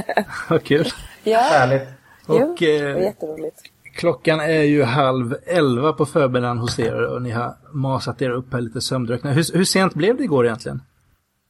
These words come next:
Speaker 3: För mig? Eh, jag tror jag la mig vid tre, så det var inte så farligt faktiskt.
Speaker 1: Nej. Lina?
Speaker 2: Ja, men jag var nog där också någon-, någonstans vid,
Speaker 1: Ah, okej.
Speaker 2: vid, vid tretiden någonting. Jag, jag,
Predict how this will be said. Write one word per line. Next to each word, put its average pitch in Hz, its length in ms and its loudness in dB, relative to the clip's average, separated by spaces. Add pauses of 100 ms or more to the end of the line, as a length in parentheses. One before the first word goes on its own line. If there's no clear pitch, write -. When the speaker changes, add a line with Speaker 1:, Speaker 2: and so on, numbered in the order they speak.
(360)
Speaker 3:
För - 80 -2
mig? 208 560 2 (100)
Eh, 160 100 -4 (600)
jag 131 180 -2
tror 175 160 -4
jag 147 180 0
la 143 240 0
mig 131 440 -2 (640)
vid 127 880 -2
tre, 143 420 2
så 135 120 -4
det 131 60 0
var 156 80 2
inte 170 120 -4
så 147 120 -10
farligt 151 360 0
faktiskt. 147 380 -14
Speaker 1:
Nej. 135 220 -6 (880)
Lina? 139 280 4
Speaker 2:
Ja, 233 320 2
men 240 180 -2
jag 233 140 0
var 220 80 -2
nog 208 180 -2
där 190 260 0
också 185 320 -2
någon-, 156 300 -6
någonstans 165 600 -2
vid, 165 100 2
Speaker 1:
Ah, 165 120 4
okej. 139 260 -2 (500)
Speaker 2:
vid, 214 480 2
vid 220 120 0
tretiden 165 560 0
någonting. 156 380 0
Jag, 175 360 2
jag, 202 220 0